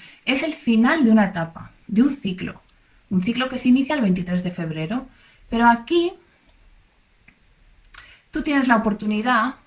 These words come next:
de estar tomando conciencia de la importancia del grupo, de la importancia de ese proyecto, de ese plan, la importancia que tienen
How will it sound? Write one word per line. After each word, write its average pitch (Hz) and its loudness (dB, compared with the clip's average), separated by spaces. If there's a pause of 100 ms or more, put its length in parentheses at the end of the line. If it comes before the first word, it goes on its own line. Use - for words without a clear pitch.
(100)
de 196 -4 (360)
estar 233 0
tomando 311 0
conciencia 240 0
de 226 0
la 202 2
importancia 220 -2
del 214 0
grupo, 175 -4 (300)
de 202 -4
la 202 2
importancia 226 -2
de 262 0
ese 247 -4
proyecto, 175 -4
de 240 2
ese 202 0
plan, 170 -2 (440)
la 208 4
importancia 208 2
que 190 -2
tienen 185 0